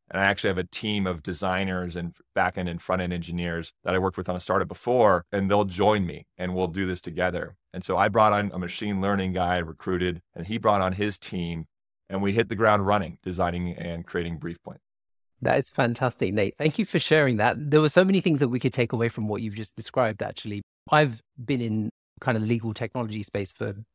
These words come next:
Speaker 2: longer than I care to remember, to be honest with you. But I've seen so many products that start with really an idea of what could be a solution to a problem, right? And I think what you've just described is exactly the way that all software should really evolve, which is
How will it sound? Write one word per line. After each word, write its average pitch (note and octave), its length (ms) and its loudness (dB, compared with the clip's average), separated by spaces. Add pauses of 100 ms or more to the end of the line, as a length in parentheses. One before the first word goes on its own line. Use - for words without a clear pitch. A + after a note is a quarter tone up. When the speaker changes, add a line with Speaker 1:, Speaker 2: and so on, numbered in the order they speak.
Speaker 2:
longer A2 280 -8
than G#2+ 160 -2
I A2 80 -2
care G#2+ 200 -2
to - 120 -6
remember, A2 320 -4
to G#2+ 140 -12
be G#2+ 100 -4
honest G#2+ 220 -8
with A2 100 -8
you. G#2+ 120 -6 (100)
But B2 140 6
I've C3+ 120 4
seen D#3+ 200 2
so F#3 120 6
many F3+ 200 6
products C3 480 4
that A2 180 -2
start A#2+ 380 4
with A#2 340 0 (500)
really D3 520 4 (300)
an C3 120 0
idea B2+ 440 2
of A2 220 -2
what A#2+ 220 0
could C3 180 0
be A2+ 140 0
a G2+ 40 -6
solution A#2 440 -6
to A2+ 140 -6
a G#2+ 40 -4
problem, A2+ 420 -6
right? A2+ 240 -4
And A#2 160 -4
I A2+ 60 -4
think D3 180 -2
what C3 140 -2
you've A#2 140 -4
just A#2 180 -6
described A2 460 -6
is G#2+ 120 -8
exactly A2 760 0 (320)
the A#2+ 80 0
way A#2 160 2
that A2+ 100 0
all A2+ 460 -2
software A2 400 -6
should G#2 260 -6 (100)
really A#2 260 0
evolve, A2 420 0
which A2+ 180 -6
is A2 300 -6